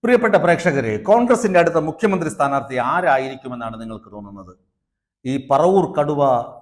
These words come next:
ശ്രീ വി ഡി സതീശനായിരിക്കുമോ? അതോ ശ്രീ ചെന്നിത്തല ആയിരിക്കുമോ? ഇനി ഡൽഹിയിൽ ഇങ്ങനെ ചുറ്റി നടക്കുന്ന കെ സി വേണുഗോപാലായിരിക്കുമോ?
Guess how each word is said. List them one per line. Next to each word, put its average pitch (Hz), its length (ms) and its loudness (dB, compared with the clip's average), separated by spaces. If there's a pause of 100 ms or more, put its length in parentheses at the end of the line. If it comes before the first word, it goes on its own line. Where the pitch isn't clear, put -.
(160)
ശ്രീ 135 340 -8
വി 147 100 -6
ഡി 160 80 -6
സതീശനായിരിക്കുമോ? 104 880 -12 (640)
അതോ 160 520 -4
ശ്രീ 147 360 -6
ചെന്നിത്തല 160 460 -2
ആയിരിക്കുമോ? 104 520 -6 (520)
ഇനി 135 600 -4
ഡൽഹിയിൽ 160 440 -2
ഇങ്ങനെ 151 240 -4
ചുറ്റി 139 260 -10
നടക്കുന്ന 135 400 -8
കെ 143 200 -8
സി 139 320 -10 (260)
വേണുഗോപാലായിരിക്കുമോ? 120 1080 -4